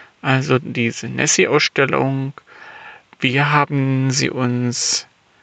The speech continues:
auch schon angesehen. Ich hab sie sogar zweimal besucht. Einmal zweitausenddrei und einmal neunzehnhundertachtundneunzig.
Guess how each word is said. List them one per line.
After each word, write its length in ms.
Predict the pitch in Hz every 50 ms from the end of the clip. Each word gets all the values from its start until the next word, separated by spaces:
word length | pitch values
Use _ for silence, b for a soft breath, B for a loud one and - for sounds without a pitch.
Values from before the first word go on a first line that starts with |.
| b b b b b _ _ _ _ _
auch 300 | 127 120 127 143 143 -
schon 540 | - - - - - - 185 180 185 185
angesehen. 580 | - 170 185 196 190 180 175 175 175 196 214 214
Ich 140 | 170 - -
hab 120 | 131 -
sie 320 | - - 139 135 135 135 135
sogar 340 | 139 - 135 143 - 120 -
zweimal 540 | - - - - - 113 123 147 160 170 170
besucht. 600 | - 180 170 185 202 226 - - - - - - _
Einmal 720 | 131 139 135 131 135 135 131 127 127 127 131 127 127 143 - - - - - - - _ - _ - _ _ _ _ - _ _ _ _ _ _ -
zweitausenddrei 1200 | - 131 127 - 117 120 120 117 - - 98 - - - - 123 - - 160 190 220 254 262 294 - _
und 300 | - 160 160 180 - -
einmal 420 | 147 143 143 143 143 139 143 147 B B B B B B B B B B _
neunzehnhundertachtundneunzig. 1800 | - 139 139 131 143 139 - - 147 135 131 127 127 135 127 - - 143 - - - - - 131 147 190 220 233 - - - 185 - - -